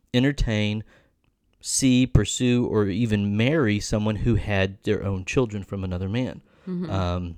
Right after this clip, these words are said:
Speaker 1: and that was a standard that I set.
Speaker 2: Mm-hmm.
Speaker 1: Worked out pretty damn well.
Speaker 2: <laughs> It did, yeah.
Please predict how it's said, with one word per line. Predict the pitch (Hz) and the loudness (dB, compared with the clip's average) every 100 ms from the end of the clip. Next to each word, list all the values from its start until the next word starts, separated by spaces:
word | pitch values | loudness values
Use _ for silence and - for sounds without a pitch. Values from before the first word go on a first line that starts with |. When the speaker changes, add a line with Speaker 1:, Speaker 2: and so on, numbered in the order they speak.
| - - | -12 -4
Speaker 1:
and | 113 | 0
that | 110 120 | 2 2
was | 113 | 0
a | |
standard | 110 - 104 101 110 104 | -2 -2 -2 0 -2 -2
that | 98 | -4
I | 98 | -4
set. | 95 - 233 - - _ - | -6 -8 -10 -10 -20 _ -10
Speaker 2:
Mm-hmm. | 170 175 156 151 - _ _ _ - _ _ _ _ - | -6 -6 -8 -12 -16 _ _ _ -20 _ _ _ _ -6
Speaker 1:
Worked | 95 123 - | -2 0 0
out | 90 - _ _ _ | -2 -2 _ _ _
pretty | - 151 170 | 0 2 2
damn | 175 170 | 2 2
well. | 160 185 - - | -2 -4 -6 -8
Speaker 2:
<laughs> | 202 | -10
It | - | -10
did, | 190 175 127 185 - | -12 -8 -8 -10 -8
yeah. | 160 147 151 | -8 -8 -14